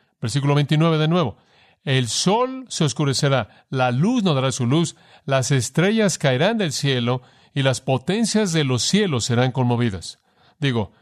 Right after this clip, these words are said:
esto es simplemente increíble. El universo entero, como lo conocemos, como lo experimentamos, comienza a desintegrarse instantáneamente.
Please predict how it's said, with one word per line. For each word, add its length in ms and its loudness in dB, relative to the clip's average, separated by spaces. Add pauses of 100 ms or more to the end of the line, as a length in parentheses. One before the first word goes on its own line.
(160)
esto 180 -2
es 60 -2
simplemente 480 0
increíble. 500 -2 (720)
El 160 4
universo 500 2
entero, 560 -2 (320)
como 240 0
lo 120 0
conocemos, 640 0
como 180 0
lo 80 0
experimentamos, 800 0 (340)
comienza 420 2
a 20 2
desintegrarse 640 0
instantáneamente. 840 0